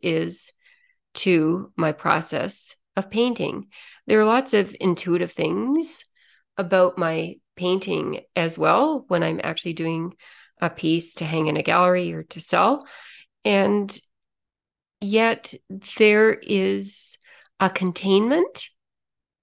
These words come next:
that I've created for myself when I'm painting. I often plan kind of a rough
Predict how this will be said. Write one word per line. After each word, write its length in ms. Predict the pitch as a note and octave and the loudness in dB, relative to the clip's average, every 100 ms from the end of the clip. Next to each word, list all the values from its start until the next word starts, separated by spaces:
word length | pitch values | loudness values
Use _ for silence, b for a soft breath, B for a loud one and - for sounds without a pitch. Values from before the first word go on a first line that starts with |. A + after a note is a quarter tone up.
| _ - | _ -8
that 260 | F3+ F#3+ F#3 | 2 4 4
I've 220 | F3 - | 2 -2
created 460 | - F#3 E3+ E3+ - | -4 0 2 0 -4
for 140 | F#3 | -4
myself 720 | E3+ E3 - E3 D#3+ D#3+ - _ _ _ _ _ _ - | -4 -4 -2 0 -2 -4 -18 _ _ _ _ _ _ -12
when 460 | F3 F3+ F3 E3+ - | -2 2 2 2 -2
I'm 220 | E3 E3 | -4 -4
painting. 640 | E3+ D#3+ C#3+ E3+ - G3+ _ B B B - | -4 -6 -6 -8 -8 -12 _ B B B 0
I 640 | E3 D#3 D3+ D3+ A#2+ - - - | 2 4 4 2 0 -4 -8 -8
often 480 | - E3+ - D#3+ E3 | -2 -2 0 0 -2
plan 680 | - - F#3 E3 E3 A3 E4+ F#4+ _ _ _ _ _ _ - | -8 -6 -2 0 0 2 0 -2 _ _ _ _ _ _ -8
kind 180 | G3+ F#3+ | 0 0
of 80 | F#3 | 0
a 80 | E3+ | -2
rough 440 | E3 F3+ - | 0 0 -4